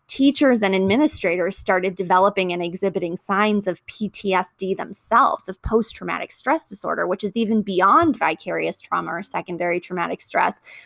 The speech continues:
because those needs of the educators were not met.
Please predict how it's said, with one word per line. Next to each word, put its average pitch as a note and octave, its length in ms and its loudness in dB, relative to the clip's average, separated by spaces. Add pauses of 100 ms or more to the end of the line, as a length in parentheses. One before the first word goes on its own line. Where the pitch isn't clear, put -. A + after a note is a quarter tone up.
because A#3+ 720 2
those G#3 340 6
needs G#3 540 2
of F#3 100 0
the F3+ 140 2
educators F#3+ 640 0
were E3+ 100 -8
not - 260 -4
met. - 360 -2